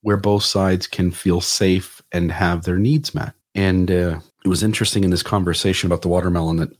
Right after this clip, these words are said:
somebody said, "Why don't we just do both?" A-, and that person saw through all the mess and said, "Hey, you two people who are disagreeing over this thing, go take your watermelon in the kitchen, cut it in half, and each of you make some watermelon the way you want to." And that's what they did. They were both in the kitchen.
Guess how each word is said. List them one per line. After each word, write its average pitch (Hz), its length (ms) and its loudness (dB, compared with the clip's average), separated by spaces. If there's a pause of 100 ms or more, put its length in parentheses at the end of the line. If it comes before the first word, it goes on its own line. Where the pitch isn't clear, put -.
somebody 107 300 0
said, 107 180 0
"Why 90 100 0
don't 92 120 2
we 113 80 2
just 113 180 -2
do 123 80 0
both?" 107 400 -2 (100)
A-, - 360 0
and 104 120 2
that 123 180 0
person 110 440 2
saw 120 340 0
through 117 480 0
all 101 160 4
the 107 120 2
mess 101 340 0
and - 100 -4
said, - 180 -2
"Hey, 120 100 2
you 92 240 2
two 156 180 -2
people 113 540 0 (120)
who 107 120 2
are 87 80 2
disagreeing 107 640 2
over 90 180 2
this 82 240 -4
thing, 98 480 -2 (180)
go 101 120 0
take 139 260 -2
your 143 100 0
watermelon 123 460 2
in 95 60 4
the 92 80 2
kitchen, 98 400 0
cut 113 200 0
it 120 100 0
in 104 100 2
half, 113 320 0
and 90 140 0
each 110 200 0
of 107 120 -2
you 101 80 2
make 98 200 0
some - 180 -4
watermelon 95 460 2
the 92 60 2
way 92 140 4
you 98 120 4
want 120 220 0
to." - 240 -8 (160)
And 120 100 0
that's 127 160 2
what 127 100 -4
they 127 100 2
did. 127 240 0
They 156 80 0
were 90 100 2
both 101 140 2
in 107 60 0
the 101 60 0
kitchen. - 320 -2